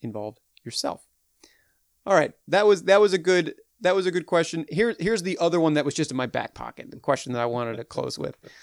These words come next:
Not that I had thought of this before, but just typically with all the guests I have on Authentic Influence, I ask them if I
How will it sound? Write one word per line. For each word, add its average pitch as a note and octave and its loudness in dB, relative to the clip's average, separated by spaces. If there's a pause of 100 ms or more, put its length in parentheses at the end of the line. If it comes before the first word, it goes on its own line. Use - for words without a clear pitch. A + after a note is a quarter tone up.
(240)
Not D#3 4
that C#3+ -2
I C#3+ 6
had C3+ 2
thought C#3 2
of B2 -2
this A#2 -12
before, B2+ -2 (320)
but D3 2
just F3 -4 (800)
typically F#3+ 4
with D#3 2
all D3+ 4
the C3+ 0
guests C3+ -4
I B2+ -4
have B2 -2
on B2 -2
Authentic A#2 -10
Influence, A2+ -8
I B2 -4
ask C3+ -2
them C3 -4 (160)
if G3 -4 (100)
I D3+ -4